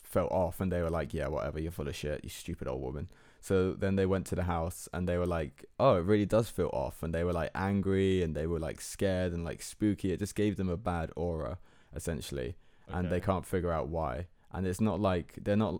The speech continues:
Speaker 1: they're very skeptical people, so they're like, "Hmm, I don't think it's a ghost, but I can't explain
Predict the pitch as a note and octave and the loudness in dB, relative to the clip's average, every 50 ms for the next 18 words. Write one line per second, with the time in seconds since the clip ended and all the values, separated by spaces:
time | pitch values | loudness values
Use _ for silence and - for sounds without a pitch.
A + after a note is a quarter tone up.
0 | - - G2+ G2 F#2+ G#2+ G2+ F#2+ - - - - G2+ - - - F2+ - F2 E2 | -4 -2 -2 2 4 4 4 4 2 0 0 0 0 0 0 -2 -4 -4 -2 0
1 | - F#2+ F2+ - - E2 D#2+ D#2 - - - D#2 D#2 D#2 D2+ D#2 D#2 C2+ - - | 0 0 -2 -2 -4 -6 -8 -8 -6 -6 -6 -4 -4 -4 -4 -2 -4 -4 -6 -8
2 | - - - - _ - - - - _ - - - - _ _ _ _ _ _ | -12 -20 -20 -20 _ -20 -20 -20 -20 _ -20 -20 -20 -20 _ _ _ _ _ _
3 | _ _ - G2+ F#2+ F#2 F2+ F2+ - - - - - _ - - _ _ _ - | _ _ -2 0 0 0 -2 -4 -8 -12 -20 -20 -20 _ -20 -20 _ _ _ -20
4 | _ - - - - - G2+ A2+ G#2+ - - - _ - A#2 A2+ A#2 - A#2+ A2 | _ -20 -20 -8 -4 0 2 2 2 2 -2 -8 _ 0 2 2 4 2 0 0
5 | G2+ F2+ F2 - G2+ G#2 G2 E2+ - - - - E2+ E2 E2+ E2+ - - G#2 F#2 | -2 -2 2 4 4 6 4 4 0 -4 -6 -4 -2 -2 -2 -4 -2 0 0 2
6 | F2+ F2 C#2+ - - - D2+ D2+ - - - - F#2 F2 E2+ E2+ E2 D#2 D#2 | 2 0 -2 -6 -8 -8 -8 -8 -8 -8 -6 -4 -2 0 0 0 -2 -4 -6